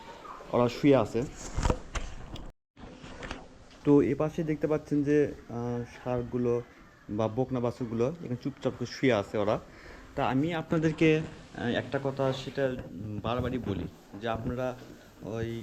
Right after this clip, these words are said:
YouTube-এ ভিডিও দেখে, ভিডিও দেখে আপনারা কখনো খামার শুরু করবেন না। হয়তো YouTube-এ অনেক ভিডিও দেখবেন না ভাই, বলবে যে, "ভাই, আমি দুইটা গরুর থেকে শুরু করে আজকে আমি একশো, দুইশো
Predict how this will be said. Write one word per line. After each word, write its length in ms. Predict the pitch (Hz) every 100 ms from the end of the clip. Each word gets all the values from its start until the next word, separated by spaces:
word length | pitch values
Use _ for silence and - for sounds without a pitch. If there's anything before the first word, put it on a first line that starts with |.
| -
YouTube-এ 560 | 139 123 143 143 135 - -
ভিডিও 320 | 113 127 151
দেখে, 280 | - 104 90 80 - -
ভিডিও 280 | 110 123 127
দেখে 500 | 123 127 120 123 120 120 - - - -
আপনারা 360 | - 117 123 123
কখনো 160 | 120
খামার 300 | 117 120 113
শুরু 260 | 113 117 110
করবেন 320 | 123 107 101
না। 140 | 87 - 107
হয়তো 220 | 117 151
YouTube-এ 240 | 170 196
অনেক 440 | 202 185 208 214 147
ভিডিও 220 | 139 143
দেখবেন 280 | 120 - 113
না 80 | 107
ভাই, 340 | 101 104 92 -
বলবে 260 | 127 123 127
যে, 240 | 123 131 123 - - -
"ভাই, 200 | 117 123
আমি 100 | 120
দুইটা 280 | 120 131
গরুর 220 | 123 127 127
থেকে 160 | 139 131
শুরু 240 | - 139
করে 280 | 131 139 107 - - - -
আজকে 320 | - - - 117
আমি 220 | 120 113
একশো, 360 | 110 - 120
দুইশো 480 | 107 123 117 - 120